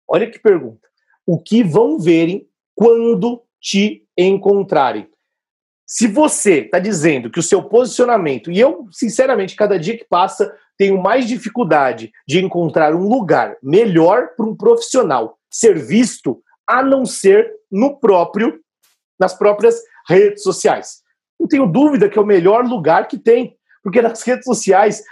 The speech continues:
você tem a oportunidade de colocar foto, colocar vídeo, colocar áudio, colocar pensamentos. "Rodrigo, eu não gosto de ficar,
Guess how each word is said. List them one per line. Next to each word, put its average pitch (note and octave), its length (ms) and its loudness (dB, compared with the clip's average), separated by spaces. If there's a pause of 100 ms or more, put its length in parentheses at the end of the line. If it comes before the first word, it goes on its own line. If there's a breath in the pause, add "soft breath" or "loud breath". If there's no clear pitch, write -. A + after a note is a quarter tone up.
(100)
você G3+ 300 2
tem G#3 200 4
a G3 80 2
oportunidade F3+ 640 0
de - 40 -18
colocar F#3+ 380 0
foto, F#3 420 0
colocar E3+ 320 0
vídeo, D#3 320 -6
colocar E3 300 0
áudio, F3 400 0
colocar G#3 480 0
pensamentos. F#3+ 1300 -2 (360)
"Rodrigo, G#3 220 0
eu - 20 -2
não A#3+ 100 0
gosto G#3 320 0
de E3 60 -16
ficar, F#3+ 480 -4